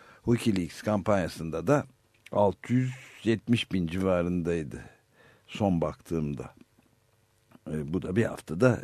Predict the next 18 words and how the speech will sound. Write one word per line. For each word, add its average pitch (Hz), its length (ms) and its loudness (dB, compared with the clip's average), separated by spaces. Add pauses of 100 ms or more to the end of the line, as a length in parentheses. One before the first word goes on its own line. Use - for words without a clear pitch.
e, 101 260 0
çok, 110 240 2 (200)
e, 90 420 -4
ciddi 104 380 0
bir 65 100 -8
şey. - 380 -10 (840)
İşte - 260 0
John 120 340 6
Pilger 139 480 6
bunlara 123 440 10
ve 113 140 8
bütün 165 280 6
dünyanın, 92 500 4
bütün 131 200 2
kıtalarda 85 760 2
görülen, 85 580 0
eş 120 160 2
zamanlı 87 600 0